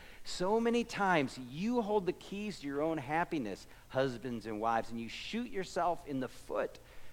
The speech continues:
because you focus on all the negative stuff, and you could be set free.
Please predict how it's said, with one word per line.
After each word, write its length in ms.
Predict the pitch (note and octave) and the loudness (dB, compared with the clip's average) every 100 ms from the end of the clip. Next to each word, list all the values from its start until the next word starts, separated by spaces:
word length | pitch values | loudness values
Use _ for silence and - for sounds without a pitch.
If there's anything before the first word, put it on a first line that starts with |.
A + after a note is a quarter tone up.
| - | -10
because 260 | - C#3+ | -10 -6
you 80 | B2+ | -6
focus 580 | A#2 - E3 E3+ D#3 - | -8 -6 -4 -4 -6 -6
on 220 | G#2 G2 F2+ | -6 -6 -6
all 240 | G#2 A#2+ | -6 -6
the 120 | B2 A#2+ | -6 -6
negative 500 | G#2+ A#2 B2 E2 - | -6 -6 -8 -8 -12
stuff, 260 | - D2+ C#2 - - - - - - - | -14 -14 -14 -16 -20 -20 -20 -20 -14 -10
and 140 | G2 F#2+ | -10 -8
you 220 | A#2 C#3+ | -6 -6
could 180 | - G2 | -6 -8
be 140 | G2+ | -8
set 320 | F#2 - G2 | -8 -6 -6
free. 420 | - - G#2+ F#2+ | -8 -8 -6 -6